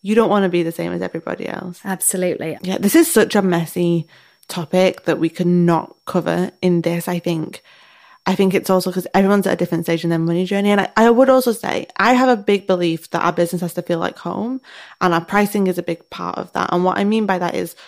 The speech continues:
Speaker 1: you don't wanna do anything that stops your business feeling like something you're proud of, because we all have different money philosophies in terms of where we wanna come in at the market and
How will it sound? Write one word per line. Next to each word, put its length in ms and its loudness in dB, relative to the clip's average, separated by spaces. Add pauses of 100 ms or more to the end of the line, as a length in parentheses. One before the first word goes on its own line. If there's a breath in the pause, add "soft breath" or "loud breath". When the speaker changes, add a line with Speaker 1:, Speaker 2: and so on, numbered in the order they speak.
(240 loud breath)
Speaker 1:
you 120 2
don't 140 6
wanna 160 4
do 200 2
anything 380 2
that 120 -6
stops 400 -4
your 60 -2
business 420 -2
feeling 300 -2
like 160 -4
something 280 -6
you're 120 -4
proud 280 -6
of, 160 -6
because 220 -6
we 100 0
all 140 2
have 160 -2
different 480 -2
money 400 0
philosophies 800 -10 (400 loud breath)
in 200 2
terms 500 0 (140)
of 480 -6 (580 soft breath)
where 220 4
we 80 8
wanna 220 2
come 180 -2
in 80 2
at 80 0
the 80 -4
market 640 -6
and 240 -4